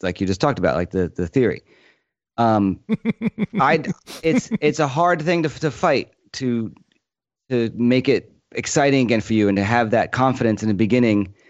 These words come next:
Speaker 1: like you did, even though you know, 'cause no matter what you know, there's always gonna be something, some new equipment, something new in the horizon, some new digital thing, some, someone with a better camera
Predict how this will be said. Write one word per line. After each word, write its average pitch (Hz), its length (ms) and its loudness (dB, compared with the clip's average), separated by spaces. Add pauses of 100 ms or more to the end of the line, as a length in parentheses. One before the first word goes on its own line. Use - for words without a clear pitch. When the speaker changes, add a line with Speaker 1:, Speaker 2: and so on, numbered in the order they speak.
(180)
Speaker 1:
like 117 160 0
you 117 60 -2
did, 120 180 2
even 160 200 2
though 156 160 2
you 135 140 2
know, 135 240 2
'cause 143 220 -10 (680)
no 175 60 -8
matter 208 100 4
what 180 140 2
you 165 60 4
know, 160 160 4
there's 135 120 2
always 151 180 2
gonna 143 80 0
be 127 60 -2
something, 131 320 -2
some 131 180 0
new 127 120 2
equipment, 113 360 0
something 113 380 0
new 120 240 4
in 107 80 4
the 101 60 0
horizon, 110 440 2
some 113 200 0
new 110 200 2
digital 110 420 0
thing, 110 260 2
some, 113 320 0
someone 120 340 2
with 110 140 2
a 101 60 0
better 110 380 0
camera 110 520 0